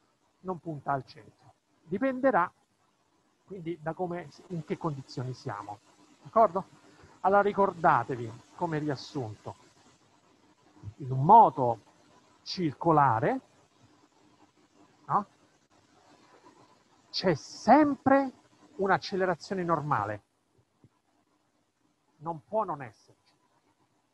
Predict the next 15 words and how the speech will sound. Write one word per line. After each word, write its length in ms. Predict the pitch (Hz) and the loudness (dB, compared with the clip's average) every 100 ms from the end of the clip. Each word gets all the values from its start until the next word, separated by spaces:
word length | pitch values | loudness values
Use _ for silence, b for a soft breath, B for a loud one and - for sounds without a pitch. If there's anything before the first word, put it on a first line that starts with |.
| _ _ _ _ _ _ _ | _ _ _ _ _ _ _
perché 220 | 196 - | -20 -12
altrimenti 680 | 170 156 170 214 240 - 202 - _ _ _ _ _ _ _ | -12 -10 -16 -14 -16 -20 -20 -20 _ _ _ _ _ _ _
il 100 | 156 | -12
moto 300 | 160 185 185 | -8 -8 -10
non 140 | 156 | -14
sarebbe 340 | - 147 135 143 | -12 -12 -10 -6
curvo. 400 | 175 123 107 - - - - - - - _ - - _ - - _ _ _ _ _ _ _ _ _ _ - | -4 -6 -10 -18 -20 -20 -20 -20 -20 -20 _ -20 -20 _ -20 -20 _ _ _ _ _ _ _ _ _ _ -6
L'accelerazione 760 | 180 208 - 226 214 - 247 220 | 0 0 2 0 0 -2 -4 -2
tangenziale 800 | 180 170 165 165 - 143 113 - _ | -4 -4 -10 -10 -2 -2 -2 -10 _
può 220 | 202 170 | -2 0
esserci 640 | 139 113 - 127 - - - - | 0 -6 -14 -16 -16 -20 -20 -12
o 80 | 156 | -12
può 280 | - 165 | -6 -4
non 180 | 139 120 | -4 -8
esserci, 600 | 107 - - 175 - 302 | -12 -16 -16 -16 -14 -14